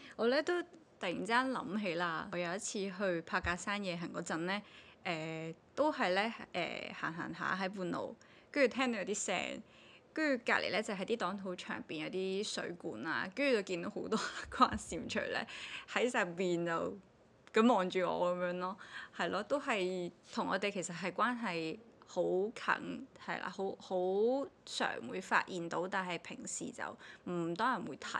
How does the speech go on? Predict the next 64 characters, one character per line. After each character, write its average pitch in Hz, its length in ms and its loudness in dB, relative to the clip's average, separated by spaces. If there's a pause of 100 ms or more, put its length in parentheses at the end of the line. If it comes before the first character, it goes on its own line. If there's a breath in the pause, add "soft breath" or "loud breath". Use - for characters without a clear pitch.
(140)
咯。 - 120 -12
即 269 80 -2
係 247 80 6
我 214 80 0
哋 175 180 0 (120)
講 190 180 2
起 220 100 -2
社 180 180 -2
區 208 160 -8
動 185 180 -6
物 - 140 -6
咧， 180 180 -2 (320 loud breath)
其 190 120 -2
實 190 160 -2 (200)
第 190 80 2
一 254 100 6
時 202 180 -4
間 170 180 0
諗 170 200 2
到 185 80 -2
嘅 185 160 -4
都 208 120 -6
未 208 100 2
必 - 120 -6
係 185 120 -8
兩 - 180 -8
棲 175 300 -8
類， - 280 -8 (640 loud breath)
係 - 80 -8
啦， - 240 -10
係 - 80 -12
啦。 - 100 -12 (460 loud breath)
噉 190 600 0
我 220 120 4
都 330 180 2
會 311 80 0
想 185 180 -2 (220)
了 220 160 2
解 190 160 -2
多 226 140 -4
少 196 220 -4
少 175 280 -2
啊， 185 80 4
即 180 140 -2
係 220 120 -2 (120)
頭 170 180 -6
先 233 200 -4
Amy 247 240 0
有 160 120 -4
講 175 180 -6
到 180 220 -4
後 175 140 -6
面 160 420 -2 (140)
兩 165 280 0
棲 226 160 -2
照 202 180 -2
片 170 240 -6
嘅 185 180 -4
相 175 360 -6
全 175 200 -4
部 156 120 -2
都 196 120 -4
係 196 260 -2
你 156 160 -4